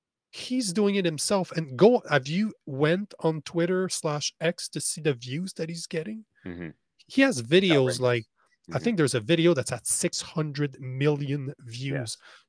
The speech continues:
Speaker 1: That's just one video.
Speaker 2: Yep.
Speaker 1: So there is a need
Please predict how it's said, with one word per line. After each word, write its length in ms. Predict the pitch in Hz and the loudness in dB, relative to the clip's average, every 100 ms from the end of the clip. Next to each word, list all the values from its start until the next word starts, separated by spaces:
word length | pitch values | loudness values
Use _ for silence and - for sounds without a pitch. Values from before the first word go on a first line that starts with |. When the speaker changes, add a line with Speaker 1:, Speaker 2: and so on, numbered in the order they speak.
| - | 0
Speaker 1:
That's 200 | 143 - | 0 2
just 260 | 180 - | 2 2
one 280 | 139 160 156 | 4 4 4
video. 400 | 131 160 135 117 - - - | 2 2 2 0 -4 -18 -8
Speaker 2:
Yep. 80 | 139 | 0
Speaker 1:
So 340 | - 175 170 - | 8 8 8 2
there 380 | 117 156 175 185 | 4 8 8 8
is 220 | 208 156 | 6 2
a 100 | 139 | 0
need 680 | 131 139 180 202 160 120 | -2 -2 0 0 -2 -8